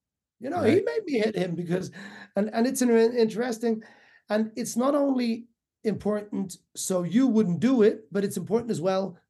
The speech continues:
Speaker 1: to get, um, a hold of these things as a society. If you
Speaker 2: Mm-hmm.
Speaker 1: understand things, if you just point at each other, you're just gonna fight, uh, back and forth and, uh, whatever. If you wanna get a hold of things and really,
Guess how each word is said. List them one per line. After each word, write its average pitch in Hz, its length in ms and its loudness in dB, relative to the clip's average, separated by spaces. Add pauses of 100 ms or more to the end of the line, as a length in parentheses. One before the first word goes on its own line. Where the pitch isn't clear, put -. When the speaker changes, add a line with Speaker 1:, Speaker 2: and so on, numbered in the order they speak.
(120)
Speaker 1:
to 190 120 -4
get, 190 400 -2 (600)
um, 165 380 -2
a 156 60 -6
hold 254 240 2
of 220 60 0
these 165 240 -4
things 160 360 -2 (180)
as 151 140 -6
a 139 40 -8
society. 139 680 -6 (500)
If 202 200 -2
you 214 60 -2
Speaker 2:
Mm-hmm. 202 60 -2
Speaker 1:
understand 240 640 -4
things, 170 260 -4
if 202 120 -2
you 233 80 2
just 233 260 -2
point 254 260 2
at 226 100 -2
each 170 220 -2
other, 147 360 -2 (300)
you're 170 120 -4
just 190 200 0
gonna 180 180 2
fight, 165 340 0 (260)
uh, 185 200 0
back 185 280 0
and 165 120 -4
forth 180 280 0
and, 175 160 -2
uh, 170 340 -2 (240)
whatever. 160 340 2 (380)
If 220 140 2
you 240 100 4
wanna 220 140 4
get 170 120 2
a 147 60 2
hold 214 300 4
of 214 100 0
things 160 240 -2
and 180 140 -2
really, 160 300 0